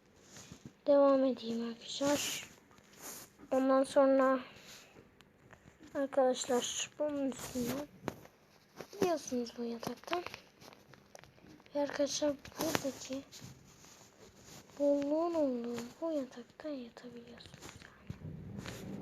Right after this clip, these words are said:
Fakat tabii ki de yatağın yetmiyor arkadaşlar.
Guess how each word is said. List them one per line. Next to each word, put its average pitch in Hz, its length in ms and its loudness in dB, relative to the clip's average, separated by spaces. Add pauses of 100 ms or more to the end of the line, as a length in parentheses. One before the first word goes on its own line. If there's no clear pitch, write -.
(640)
Fakat - 300 -10
tabii 269 300 2
ki - 120 -12
de 330 60 2
yatağın 320 640 -2
yetmiyor 226 640 -8 (640)
arkadaşlar. - 680 -8